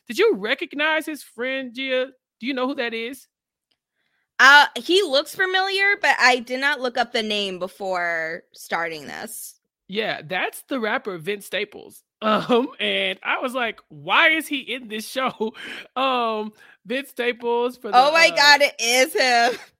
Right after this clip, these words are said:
Speaker 1: Yeah, it's so weird, right? I was like, "Wha-, is Vince Staples an actor?" Like, I was, "What's happening here?" Um, seeing him in this role kinda, like, made me, like, almost do, like, a double take.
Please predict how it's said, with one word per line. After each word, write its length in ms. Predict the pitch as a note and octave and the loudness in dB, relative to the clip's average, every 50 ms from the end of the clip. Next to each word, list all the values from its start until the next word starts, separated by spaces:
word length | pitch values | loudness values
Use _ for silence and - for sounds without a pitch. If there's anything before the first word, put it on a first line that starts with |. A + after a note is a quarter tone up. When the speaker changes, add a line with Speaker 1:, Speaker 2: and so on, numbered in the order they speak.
| _ | _
Speaker 1:
Yeah, 260 | - B3+ B3+ C#4 C#4+ C4 | -6 0 0 2 2 2
it's 240 | A3+ C4 D4 - | 0 -2 -2 -2
so 220 | - C#4 C#4+ D#4+ F4 | 0 2 2 2 2
weird, 360 | D#4 F4 G4 G4+ F#4 D4+ A#3+ | 2 4 4 4 4 2 2
right? 280 | A#3 B3 C4+ C#4+ C#4+ C4+ - | 2 2 4 4 2 0 0
I 180 | A3+ C4+ D#4 | -2 0 0
was 140 | D4+ D4+ A#3 | 0 0 -2
like, 320 | C#4 C4+ B3+ B3 A#3 - _ _ _ _ _ _ _ _ | -4 -4 -4 -4 -4 -6 _ _ _ _ _ _ _ _
"Wha-, 180 | - G#3+ A3+ - - | -16 -14 -12 -8 -6
is 160 | C#4+ C4+ A3+ | -6 -6 -6
Vince 200 | G#3+ D#4+ G4+ - | -6 -6 -6 -4
Staples 460 | - E4+ F#4+ A4 - A4+ G#4 D#4 C4 | -2 -2 -2 0 -2 -4 -4 -4 -6
an 120 | C4+ A3 - | -8 -10 -4
actor?" 400 | - G3 A#3+ D#4+ F#4 - - G4 G#4+ B4+ C#5+ | -2 0 0 0 0 -2 -2 0 0 0 0
Like, 180 | - D4 C#4+ C4+ | -2 -4 -4 0
I 80 | C4 D4 | 2 2
was, 360 | F#4+ B4+ B4+ A#4+ G4 G4 G4 F#4 | 2 2 2 -2 -2 -6 -14 -10
"What's 200 | F4 F#4+ B4 A4+ | -6 -6 -6 -6
happening 520 | - F#4+ G#4 A#4 B4 - - D4+ C#4+ B3+ A#3+ | -6 -8 -8 -8 -8 -8 -10 -10 -10 -10 -10
here?" 360 | A3 A#3+ A3 G3+ F3+ C#3+ D#3 _ _ _ - - - | -8 -8 -8 -8 -8 -10 -12 _ _ _ -20 -12 -8
Um, 340 | A#3+ B3+ B3 A#3+ A3+ A3+ G#3+ _ _ _ | -6 -4 -4 -4 -6 -8 -10 _ _ _
seeing 320 | - - C4+ B3+ D4 D#4 | -14 -10 -6 -6 -6 -6
him 100 | F4 C4+ | -6 -6
in 80 | B3+ B3 | -8 -10
this 140 | B3 G#3+ | -10 -10
role 340 | G3+ G3+ G3+ G3+ G3 G3 F#3+ | -8 -8 -8 -8 -8 -10 -12
kinda, 260 | F3+ - D#3 C#3+ D#3+ E3 | -12 -10 -10 -8 -8 -8
like, 180 | D#3+ D#3+ E3 | -8 -8 -10
made 180 | D#3+ E3+ E3+ F3 | -10 -12 -12 -12
me, 80 | E3 E3+ | -12 -10
like, 180 | E3+ D#3+ D3+ D#3 | -10 -10 -10 -10
almost 280 | D#3+ D3+ D#3 E3+ E3 D#3+ | -10 -10 -10 -10 -10 -10
do, 60 | F3 | -8
like, 200 | E3+ D3+ D#3 - | -8 -8 -8 -8
a 40 | E3+ | -10
double 320 | D3 C#3 F3 A#3+ C#4 B3 F3+ | -8 -6 -6 -4 -4 -6 -8
take. 340 | - F3+ C#3 C3 C#3 _ | -8 -8 -10 -10 -12 _